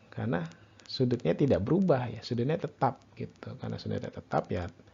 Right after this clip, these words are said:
T yang tadi ditulis kita hapus aja gitu, karena dia nggak berubah terhadap waktu.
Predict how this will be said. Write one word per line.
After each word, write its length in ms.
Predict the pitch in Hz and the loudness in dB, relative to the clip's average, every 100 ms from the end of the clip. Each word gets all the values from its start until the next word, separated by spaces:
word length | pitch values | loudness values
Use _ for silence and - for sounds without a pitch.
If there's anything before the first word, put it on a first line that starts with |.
| - - - - _ | -20 -20 -20 -20 _
T 40 | - | 6
yang 480 | 113 - 104 107 101 | 6 6 0 0 -2
tadi 400 | 110 104 107 107 | 0 0 2 2
ditulis 2000 | 104 104 101 98 98 95 90 92 - _ _ - _ _ - - 117 110 160 - - | 2 0 0 0 -2 -2 -4 -6 -12 _ _ -20 _ _ -20 0 4 4 2 -2 -6
kita 400 | 120 - 95 101 | -4 -2 -2 -2
hapus 240 | - - | -4 -2
aja 320 | - 147 127 | 0 4 4
gitu, 240 | 113 117 - | 2 -8 -8
karena 160 | 120 | -4
dia 160 | 127 139 | 0 2
nggak 240 | 135 113 | 2 0
berubah 320 | 113 107 104 135 | -2 2 2 2
terhadap 400 | - 101 123 - | 0 -2 -4 -6
waktu. 400 | 80 - - | -10 -10 -4